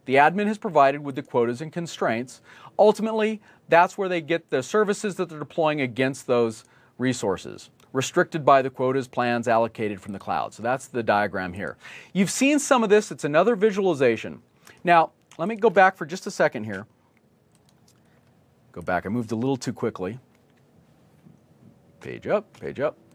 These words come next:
Okay. Many hosting service providers already have a storefront, already have a panel. Think Parallels in this case. They already have customer-ready services that they might be doing for email,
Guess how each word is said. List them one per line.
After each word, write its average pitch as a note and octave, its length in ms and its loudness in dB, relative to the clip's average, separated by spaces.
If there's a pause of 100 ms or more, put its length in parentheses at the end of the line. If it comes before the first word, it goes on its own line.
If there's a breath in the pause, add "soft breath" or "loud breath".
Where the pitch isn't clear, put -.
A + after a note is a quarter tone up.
Okay. G2+ 300 -2 (2250 soft breath)
Many A#3+ 360 4
hosting A3 360 4
service E3+ 300 0
providers B2+ 500 4 (100)
already F3+ 360 6
have D3+ 180 2
a C#3 40 -2
storefront, C#3 600 0 (120)
already C#3 260 2
have C3+ 180 0
a A2+ 60 0
panel. G2+ 460 -8 (360)
Think G3 240 -2
Parallels C#3 500 6
in G#2 80 -12
this F2+ 140 -12
case. - 360 -8 (340 soft breath)
They F3 120 6
already B3+ 280 4
have G3 280 4
customer-ready F3+ 640 0
services C#3+ 540 -2
that A2 120 -8
they C3+ 100 2
might D#3 180 2
be F3 100 -6
doing E3 200 0
for F3+ 140 -2
email, D#3+ 640 2